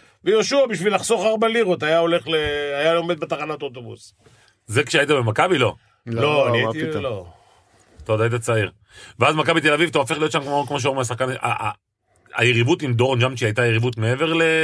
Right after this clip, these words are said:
Speaker 3: לא הייתה יריבות עם דורון. דורון ואני היינו... הכרנו ביחד שנים לפני זה, היינו יחד נבחרת נוער.
Speaker 2: Mhm.
Speaker 3: אה, לא הייתה יריבות, הייתה חברות, היינו ביחד כמעט
Speaker 2: יש
Speaker 3: כל
Speaker 2: חברות ש-
Speaker 3: מה-,
Speaker 2: ש-
Speaker 3: מה-,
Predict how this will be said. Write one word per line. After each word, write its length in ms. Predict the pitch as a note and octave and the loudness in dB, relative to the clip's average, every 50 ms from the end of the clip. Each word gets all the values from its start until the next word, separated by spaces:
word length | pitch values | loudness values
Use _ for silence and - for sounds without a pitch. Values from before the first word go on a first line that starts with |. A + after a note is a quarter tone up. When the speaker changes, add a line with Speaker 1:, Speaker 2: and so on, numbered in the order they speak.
| D#3+ D#3+ D#3 C#3+ - - | 2 2 0 -2 -4 -6
Speaker 3:
לא 200 | - A2+ A#2 A#2+ C3 | -4 0 2 2 2
הייתה 260 | D3 D3 - F3 D3+ | 2 2 2 2 2
יריבות 400 | C3 A2+ A#2 G#2+ G2 F#2+ F#2+ - | 2 2 2 0 0 -2 -4 -4
עם 100 | G2 G#2 | -4 -4
דורון. 360 | F#2 G#2 G2 F#2+ F#2+ F2+ F2 | -2 -4 -4 -6 -8 -10 -8
דורון 260 | F#2 G2+ G#2 A#2 A#2 G#2+ | -6 -2 -2 0 0 0
ואני 180 | A2 A2 A2+ A2+ | 0 0 0 2
היינו... 760 | A#2 A#2 A#2+ A#2 A#2 A2+ A2+ A2+ A2+ A2 A2 A2 A2 G2+ - - - - | 2 2 2 2 2 2 2 2 2 2 2 2 0 -2 -4 -6 -10 -10
הכרנו 540 | - A2 - _ - - B2 B2 B2+ B2 A#2 | -10 -10 -10 _ -2 0 2 2 2 2 2
ביחד 360 | A2 A2+ A2+ A2+ - - G2+ | 2 2 2 2 0 -4 -4
שנים 320 | - - A#2 G#2+ A2 A2 G#2+ | -2 -2 0 0 0 0 0
לפני 260 | G2+ - - A2+ A2+ | -2 -2 -2 -2 0
זה, 100 | G2+ A2+ | 2 2
היינו 180 | A2 A2 A2 G#2+ | 2 2 2 2
יחד 240 | G#2+ - - G2 | 0 0 -2 -6
נבחרת 400 | F#2+ F#2 - - G2+ F#2+ F#2 - | -8 -6 -6 -6 -6 -6 -6 -6
נוער. 340 | - G#2+ G#2 A2 B2 C3+ C#3 D3 C#3+ _ _ - | -4 -2 0 0 0 0 -2 -4 -8 _ _ -8
Speaker 2:
Mhm. 40 | G#2 G#2 G2 F#2+ - - _ _ _ _ _ _ - - - | -6 -6 -6 -8 -10 -18 _ _ _ _ _ _ -20 -16 -12
Speaker 3:
אה, 40 | - F2+ F2+ F2 F2 F#2 F#2 F#2 F#2 G2 F#2 F2 - - - - - | -10 -10 -8 -8 -8 -8 -8 -8 -10 -10 -12 -14 -18 -20 -20 -18 -12
לא 220 | F#2+ F#2+ G2 A2+ | -8 -4 -2 0
הייתה 240 | C3 D3 C#3+ - F3 | 0 0 2 2 2
יריבות, 500 | C3+ A2+ G2+ G2+ G2+ F#2+ F2+ - - - | 2 2 0 0 -2 -4 -8 -10 -10 -12
הייתה 520 | F#2+ F#2 - - A2 A#2 B2 B2+ B2 B2 A2+ | -12 -8 -4 -2 0 2 2 2 2 2 0
חברות, 500 | G#2+ - A#2+ G#2+ G#2 A2 A2+ D3 D#3+ - - | -2 -2 -2 -2 0 2 2 2 0 0 0
היינו 200 | G#2+ A2+ B2 A#2 | 0 0 0 0
ביחד 380 | A2 A#2 A#2+ B2 A#2 - B2+ A2+ A2 G#2+ A2 A2 - - - | 2 0 0 0 -2 -4 -6 -6 -6 -10 -16 -18 -18 -12 -6
כמעט 260 | - C3+ B2+ C#3+ D#3 | -4 -2 0 0 2
Speaker 2:
יש 140 | A#2 D3+ E3 | 2 2 2
Speaker 3:
כל 80 | F3 E3 G3+ | 2 2 2
Speaker 2:
חברות 320 | D3+ C3+ C3 C3 F3 F#3 - | 2 2 2 2 2 0 0
ש- 80 | - | 2
Speaker 3:
מה-, 360 | D#3 C3+ - G3 G#3 G#3 G#3 - | 2 2 4 4 4 2 2 0
Speaker 2:
ש- 40 | - | 0
Speaker 3:
מה-, 880 | E3 F3+ F#3+ G3+ G#3 G#3+ G#3 G3+ G3 F#3+ F#3 F3+ E3+ E3+ E3 D#3+ C#3 | 0 0 2 2 2 2 2 2 2 2 2 0 0 0 -2 -4 -4